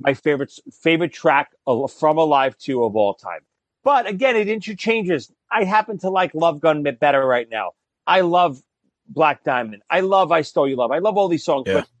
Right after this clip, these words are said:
Speaker 1: But that's what we're trying to say is, and again, back to the,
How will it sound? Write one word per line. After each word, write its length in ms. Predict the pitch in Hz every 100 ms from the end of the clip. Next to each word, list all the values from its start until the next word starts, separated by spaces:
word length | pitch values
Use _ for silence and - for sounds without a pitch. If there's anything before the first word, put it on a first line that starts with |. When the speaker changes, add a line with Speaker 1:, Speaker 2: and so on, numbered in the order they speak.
| _ _ _ 143
Speaker 1:
But 180 | 147 -
that's 280 | 233 - -
what 240 | 190 175
we're 80 | 214
trying 200 | - 240
to 40 | 220
say 220 | 233 202
is, 140 | 156 - -
and 180 | 170 147 -
again, 280 | 151 165
back 280 | 127 156 170
to 100 | 190
the, 220 | 151 147